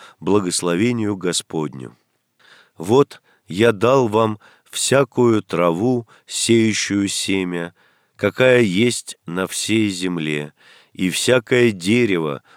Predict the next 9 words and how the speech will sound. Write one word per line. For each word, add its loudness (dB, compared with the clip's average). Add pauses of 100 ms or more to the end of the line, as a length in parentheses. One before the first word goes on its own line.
(120)
у -10
которого 2
плод -2
древесный, -6
сеющий -4
семя, -6 (440)
вам 0
сие 4
будет 0